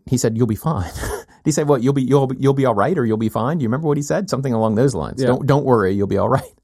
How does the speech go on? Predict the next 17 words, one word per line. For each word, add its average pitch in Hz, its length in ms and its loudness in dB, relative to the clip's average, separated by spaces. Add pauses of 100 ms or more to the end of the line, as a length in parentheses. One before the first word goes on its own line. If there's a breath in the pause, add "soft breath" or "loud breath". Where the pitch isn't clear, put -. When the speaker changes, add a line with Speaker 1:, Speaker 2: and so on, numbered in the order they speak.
(680 loud breath)
Speaker 1:
And, 104 480 0
uh, 101 160 0 (720 loud breath)
and, 113 200 -4
and 131 180 2
then, 208 200 4 (180 loud breath)
but - 140 -4 (120)
so, 131 240 2
so 120 300 0
Vermeule 131 320 2
himself 139 380 0
wrote 117 140 4
this 98 140 -4
down 101 220 0
and 110 100 -2
said, 139 140 0
"This 175 140 -2
is," 135 180 -2